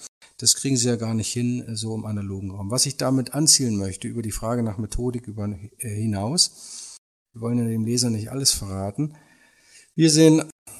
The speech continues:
wir sehen auch klare Vorteile. Freilich hat's Nachteile, gibt es Nachteile, es gibt auch datenschutzrechtliche Herausforderungen et cetera, aber wir sehen deutliche Vorteile auch im virtuellen,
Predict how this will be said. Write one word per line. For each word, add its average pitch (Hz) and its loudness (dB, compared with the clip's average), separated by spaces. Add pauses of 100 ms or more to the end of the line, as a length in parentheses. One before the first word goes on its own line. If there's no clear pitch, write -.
(160)
wir 127 2
sehen 139 4
auch 127 -2
klare 123 0
Vorteile. 113 0
Freilich 135 0
hat's 123 4
Nachteile, 123 -2
gibt 120 -6
es - 4
Nachteile, 127 -4
es - 2
gibt - -8
auch 92 -8
datenschutzrechtliche 107 0
Herausforderungen 110 -2
et 95 -6
cetera, 120 2
aber 117 -4
wir 127 2
sehen 120 2
deutliche 117 -2
Vorteile 117 -4
auch 104 -6
im 104 -4
virtuellen, 110 -4